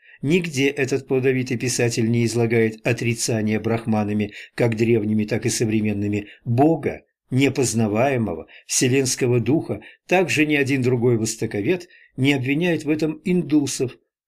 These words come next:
как бы ни были извращены общие выводы наших ученых о буддийском атеизме. Наоборот, Жакалео неоднократно констатирует, что ученые-пандиты и образованные брахманы никогда не разделяли суеверий широких масс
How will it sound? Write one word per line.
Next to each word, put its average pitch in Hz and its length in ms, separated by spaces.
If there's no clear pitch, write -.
как 190 260
бы 165 140
ни 165 100
были 151 300
извращены 135 800
общие 127 480
выводы 113 360
наших 110 320
ученых 107 520
о 135 120
буддийском 120 760
атеизме. 104 800
Наоборот, 127 720
Жакалео 147 600
неоднократно 135 720
констатирует, 117 720
что - 200
ученые-пандиты 104 1120
и 139 80
образованные 113 720
брахманы 98 640
никогда 135 720
не 123 160
разделяли 113 520
суеверий 110 560
широких 101 500
масс 101 340